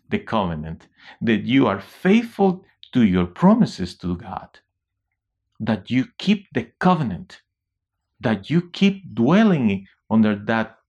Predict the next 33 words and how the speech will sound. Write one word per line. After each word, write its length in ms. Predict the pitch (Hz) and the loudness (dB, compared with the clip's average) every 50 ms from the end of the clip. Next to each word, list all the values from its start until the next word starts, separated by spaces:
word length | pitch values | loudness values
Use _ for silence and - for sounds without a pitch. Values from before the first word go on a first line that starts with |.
| _ _ - | _ _ -2
pact, 300 | - 202 196 156 - - _ - | 0 0 0 0 -2 -6 _ -14
that 360 | - - 117 113 - - _ _ _ _ _ _ _ _ _ _ _ _ _ _ _ _ _ _ - | -8 -4 -4 -4 -6 -8 _ _ _ _ _ _ _ _ _ _ _ _ _ _ _ _ _ _ -2
covenant 520 | - 202 208 214 202 196 185 175 165 139 | 2 2 2 4 4 2 2 2 0 -2
between 420 | - 113 - - - 117 110 101 98 | -4 -8 -8 -6 -2 -2 0 0 -2
you 360 | 101 123 170 202 220 214 196 | -2 0 2 4 4 4 4
and 260 | 147 113 107 104 101 | 2 2 0 -2 -2
God, 400 | - - 175 208 202 170 139 113 | -2 -2 0 0 0 0 0 -2
that 160 | 107 113 107 | -2 -2 -2
the 80 | 101 107 | -2 -2
blood 400 | 98 98 104 127 160 196 190 131 | -2 0 0 0 2 2 0 -2
of 160 | 120 117 - | -4 -2 -2
our 100 | 104 104 | -2 0
Lord 220 | 104 104 110 110 107 | 0 0 0 0 -2
Jesus 340 | 120 113 - - - - | -4 -6 -6 -8 -12 -12
Christ 600 | - - - 151 156 175 165 139 120 - - - _ _ _ _ _ _ _ _ _ _ _ _ - | -10 -8 -6 -4 -2 -2 -2 -2 -4 -6 -10 -12 _ _ _ _ _ _ _ _ _ _ _ _ -4
and 280 | 110 104 101 98 98 92 | -2 -2 0 0 -2 -4
his 280 | - 104 98 95 - | -4 -4 -6 -6 -6
Holy 380 | - - 147 147 143 127 107 107 | -4 -2 0 0 2 0 0 -2
Spirit 500 | - - - - 214 214 202 170 - - | -4 -6 -6 0 2 4 4 2 2 0
and 160 | 110 107 101 | -2 -2 -2
his 260 | - - 98 87 - - - - | -4 -6 -8 -8 -10 -14 -16 -8
word 500 | - - 202 214 202 185 170 156 127 110 | -4 -2 0 2 4 4 2 2 0 0
and 140 | 110 107 98 | 0 0 -2
the 80 | - | -2
church, 460 | 92 - - 185 190 180 165 175 - - - - - _ _ _ _ _ - | -4 -4 -2 0 2 2 2 0 -4 -14 -20 -20 -20 _ _ _ _ _ -4
that 340 | 220 131 143 139 - _ _ _ _ _ - | -2 -2 -2 -2 -6 _ _ _ _ _ -4
represents 640 | 123 123 135 131 - 120 113 - 147 139 135 135 | 0 0 0 0 0 -4 -2 0 0 0 -2 -2
for 180 | - - 113 101 | -4 -4 -4 -2
you 340 | 98 113 127 135 - - _ - | -2 0 -2 -2 -2 -4 _ -2
everything, 680 | 160 170 160 170 175 170 175 - 165 156 143 127 113 | 0 0 2 0 0 0 0 0 0 0 0 0 0
the 120 | 95 101 101 | -2 -2 -4
kingdom, 800 | - - - 160 170 180 175 170 175 170 160 160 160 226 214 - _ _ _ _ _ _ _ _ _ _ _ _ _ _ _ _ _ _ _ _ - | -6 -4 0 4 4 4 4 4 2 0 0 0 -2 -6 -10 -14 _ _ _ _ _ _ _ _ _ _ _ _ _ _ _ _ _ _ _ _ -12
eternity, 1000 | 110 - _ - - 170 175 175 175 175 170 170 175 - 175 170 170 165 - _ | -12 -12 _ -2 2 4 4 4 4 4 2 2 0 0 2 2 2 0 -4 _